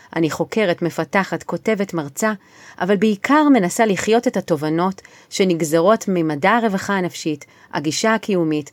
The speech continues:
חקר משמעות וההתפתחות המיטבית לאורך החיים. אז מה הולך להיות כבר?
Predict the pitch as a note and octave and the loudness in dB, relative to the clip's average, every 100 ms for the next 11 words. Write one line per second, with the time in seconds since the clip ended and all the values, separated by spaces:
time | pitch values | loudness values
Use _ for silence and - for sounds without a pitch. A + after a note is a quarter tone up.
0 | _ - _ - B3 B3 B3+ G#3 F3+ F3+ | _ -20 _ -6 -2 2 2 0 -2 -2
1 | E3+ G#3+ - D#3+ D3+ - D3+ G#3+ G#3 F3 | -2 -2 -2 -2 -2 -4 -4 -2 0 -2
2 | C#3+ C#3 D3+ D3+ D3 C#3+ - B2+ C#3+ C3 | -2 -4 -4 -2 -2 -4 -8 -12 -10 -10
3 | C3 _ _ _ _ _ _ _ _ _ | -14 _ _ _ _ _ _ _ _ _
4 | _ _ - F3+ G#3+ F#4+ G4+ - G#3 G3 | _ _ -4 0 4 6 6 4 4 4
5 | G#3+ - D3 | 2 -4 -12